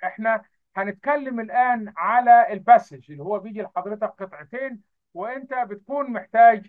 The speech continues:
إنك أنت إيه، آه، آه، تقرأ وتحصل على درجات، آه، عالية في هذه القطعة. ولكن، آه، من خلال خبرتي في التصحيح وخ-، ووضع الامتحانات،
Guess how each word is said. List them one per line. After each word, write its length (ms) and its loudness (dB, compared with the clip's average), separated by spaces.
إنك 360 -4
أنت 280 -6
إيه، 440 0
آه، 500 0
آه، 20 -16
تقرأ 520 -2
وتحصل 760 -6
على 720 4
درجات، 760 0
آه، 260 0
عالية 420 -2
في 240 -10
هذه 260 0
القطعة. 400 -20
ولكن، 600 0
آه، 140 0
من 180 -6
خلال 520 4
خبرتي 540 -8
في 360 -16
التصحيح 760 -14
وخ-، 300 -10
ووضع 1300 -2
الامتحانات، 880 -2